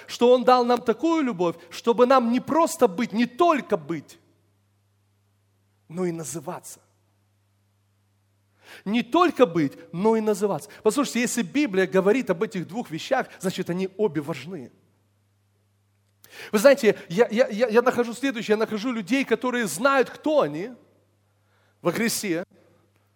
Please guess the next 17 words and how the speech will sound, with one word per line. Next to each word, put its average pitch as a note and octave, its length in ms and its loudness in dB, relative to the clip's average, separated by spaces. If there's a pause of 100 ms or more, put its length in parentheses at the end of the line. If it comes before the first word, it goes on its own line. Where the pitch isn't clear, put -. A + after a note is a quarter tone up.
(240)
но G#3+ 140 8
они B3+ 140 6
не A#3+ 100 4
говорят, G#3 500 6
кто C#3 240 -6
они A#2 160 -8
во A2+ 100 -16
Христе. - 460 -20 (1900)
Они D#4+ 160 4
просто D#4+ 320 -2
знают: B3 400 2 (160)
«Да, D4+ 140 6
я C4+ 120 0
знаю, A3+ 240 -2
что F#3 160 -8
я F3 60 -6
праведность. B2 560 -12